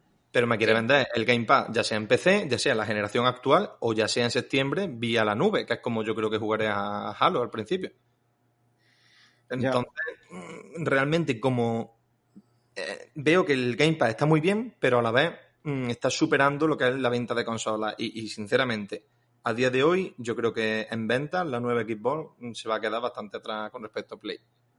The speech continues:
Speaker 1: Porque no hay motivo. O sea, yo como jugador, que quiero jugar a todo,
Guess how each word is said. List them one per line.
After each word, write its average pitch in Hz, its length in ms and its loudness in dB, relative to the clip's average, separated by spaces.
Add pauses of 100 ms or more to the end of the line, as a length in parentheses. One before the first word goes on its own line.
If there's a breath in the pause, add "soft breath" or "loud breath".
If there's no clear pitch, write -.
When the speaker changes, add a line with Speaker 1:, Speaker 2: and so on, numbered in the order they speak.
(400)
Speaker 1:
Porque 117 320 -2
no 113 240 -2
hay 170 80 2
motivo. 165 340 0
O 135 40 0
sea, 170 160 4
yo 135 160 -2
como 165 200 0
jugador, 120 480 0 (400 soft breath)
que 147 100 -4
quiero 151 200 4
jugar 139 220 4
a 117 100 2
todo, 202 420 2